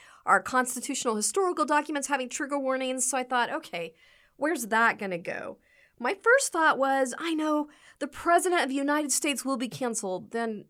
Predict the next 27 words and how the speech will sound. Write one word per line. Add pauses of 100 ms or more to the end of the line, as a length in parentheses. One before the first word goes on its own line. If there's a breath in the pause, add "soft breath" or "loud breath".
(160)
oh
wait,
that
happened.
<laughs> (1500 loud breath)
So
what's
really
left
at
this
point?
And
that's
why
I'm
gonna
predict
that
we
are
eventually
gonna
see,
sadly,
the
Bible